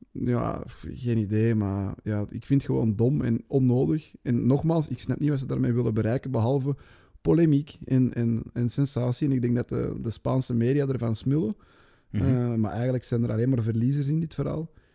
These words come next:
Speaker 1: Niet, niet in het minst, eh, de Spaanse arbitrage, want hoe moeten die nu, met welk gevoel gaan die nu allemaal de volgende wedstrijd op het veld staan? Je weet, ah, straks kan er hier weer een club een tweet of een statement over mij de wereld insturen en
Speaker 2: Maar
Speaker 1: dan
Speaker 2: dat
Speaker 1: heb
Speaker 2: ze
Speaker 1: je
Speaker 2: een
Speaker 1: alles
Speaker 2: probleem,
Speaker 1: verkeerd gedaan.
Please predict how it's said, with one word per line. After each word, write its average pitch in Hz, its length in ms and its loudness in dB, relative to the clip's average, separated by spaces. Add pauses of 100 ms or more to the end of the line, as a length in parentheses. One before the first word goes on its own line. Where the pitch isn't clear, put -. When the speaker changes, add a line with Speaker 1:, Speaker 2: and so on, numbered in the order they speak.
Speaker 1:
Niet, 156 320 8
niet 151 140 8
in 165 60 4
het 151 120 2
minst, 160 340 2
eh, 135 200 2
de 120 80 -2
Spaanse 131 380 -4
arbitrage, 120 500 -2
want 131 160 -2
hoe 135 80 0
moeten 135 240 0
die 147 160 2
nu, 170 320 2 (400)
met 135 140 4
welk 143 200 6
gevoel 147 300 4
gaan 151 240 2
die 147 140 0
nu 175 120 2
allemaal 170 240 0
de 135 80 -2
volgende 135 300 4
wedstrijd - 280 -4
op 139 80 -4
het - 120 -8
veld 151 240 -4
staan? - 340 -4
Je 123 100 0
weet, 147 280 2
ah, 147 160 -2
straks 151 280 -6
kan 147 120 -2
er 143 60 0
hier 147 120 0
weer 127 100 0
een 120 100 -2
club 165 240 -2 (420)
een 143 180 2
tweet 165 320 -2
of 147 80 -2
een 131 80 2
statement 123 440 -2
over 151 200 0
mij 147 120 -2
de 156 80 0
wereld 151 280 0
insturen 156 440 -2
en 135 80 2
Speaker 2:
Maar - 0 -
Speaker 1:
dan 127 120 6
Speaker 2:
dat - 20 6
Speaker 1:
heb 135 100 8
Speaker 2:
ze 139 80 2
Speaker 1:
je 123 60 6
Speaker 2:
een 131 60 4
Speaker 1:
alles 117 120 6
Speaker 2:
probleem, 160 180 8
Speaker 1:
verkeerd 147 240 2
gedaan. 120 320 -4